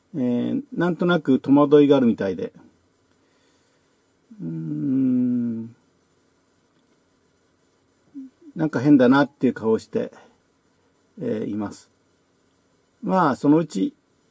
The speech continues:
入り口はね、あの、この鳥はみんな慣れてる鳥なんで、入り口は自然に、えー、覚えてくれると思います。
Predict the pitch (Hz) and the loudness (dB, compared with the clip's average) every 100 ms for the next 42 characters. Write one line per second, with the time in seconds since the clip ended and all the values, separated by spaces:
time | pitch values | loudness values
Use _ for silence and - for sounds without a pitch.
0 | _ _ _ _ _ _ - 147 175 190 | _ _ _ _ _ _ -4 -2 -2 0
1 | 214 202 214 214 _ _ _ - - 165 | 2 4 4 0 _ _ _ -20 -10 -4
2 | 170 170 170 151 196 208 233 233 233 214 | -4 -2 -4 -2 0 6 8 8 8 6
3 | 240 233 175 123 123 113 107 104 90 - | 6 4 4 4 4 4 2 -2 -6 -20
4 | - _ _ _ _ _ _ - 175 135 | -20 _ _ _ _ _ _ -10 -4 -2
5 | 160 156 170 170 175 170 151 151 143 151 | -2 0 2 4 4 2 0 0 4 6
6 | 156 156 - - - _ _ _ _ _ | 6 4 0 -12 -20 _ _ _ _ _
7 | _ _ _ _ _ _ - 196 139 135 | _ _ _ _ _ _ -10 -4 0 2
8 | 135 131 131 139 135 139 143 - - 113 | 2 2 0 0 0 4 4 2 0 0
9 | 110 - - _ _ 294 135 113 107 101 | 0 -6 -20 _ _ -8 -4 -2 -2 -8
10 | - | -16